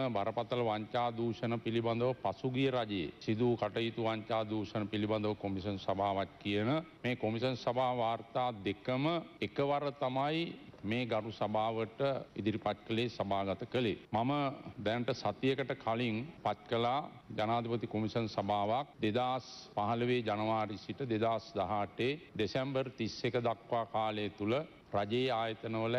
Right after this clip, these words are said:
සිදු වී ඇති දූෂණ වංචා පිළිබඳව සෙවීමට. ඒ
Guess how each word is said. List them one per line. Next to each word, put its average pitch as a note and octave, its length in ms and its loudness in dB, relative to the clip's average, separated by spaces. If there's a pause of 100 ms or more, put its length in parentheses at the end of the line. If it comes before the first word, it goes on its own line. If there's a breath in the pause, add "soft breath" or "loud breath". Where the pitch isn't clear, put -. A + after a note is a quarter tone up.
(180)
සිදු A2+ 360 0
වී A#2 140 6
ඇති A2+ 160 -2
දූෂණ G#2+ 420 -2
වංචා G#2+ 440 2
පිළිබඳව G2+ 520 2 (140)
සෙවීමට. B2 560 -2 (220)
ඒ C#3 260 2